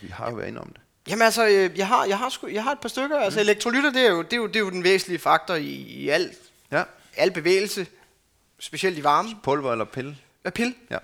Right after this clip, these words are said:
Speaker 2: Ja, pulver, det, det, det vejer typisk for meget,
Speaker 1: Ja.
Speaker 2: og der er ikke de rigtige, øh, der er ikke de rigtige ting i. Altså, potassium, magnesium, det skal der være. Hvor, hvor meget der kalder sig elektrolyt, der er mere saftevand med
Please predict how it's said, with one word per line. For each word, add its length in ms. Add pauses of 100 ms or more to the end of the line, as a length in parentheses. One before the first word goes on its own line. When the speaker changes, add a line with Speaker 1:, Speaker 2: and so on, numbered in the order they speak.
(100)
Speaker 2:
Ja, 180
pulver, 240
det, 320
det, 180
det 80
vejer 200
typisk 300
for 100
meget, 380
Speaker 1:
Ja. 60
Speaker 2:
og 140
der 120
er 80
ikke 180
de 60
rigtige, 480
øh, 480 (380)
der 60
er 40
ikke 160
de 100
rigtige 300
ting 220
i. 220 (340)
Altså, 280 (420)
potassium, 400
magnesium, 520 (320)
det 120
skal 160
der 80
være. 220 (440)
Hvor, 220
hvor 140
meget 260
der 60
kalder 300
sig 220
elektrolyt, 500
der 60
er 60
mere 160
saftevand 560
med 460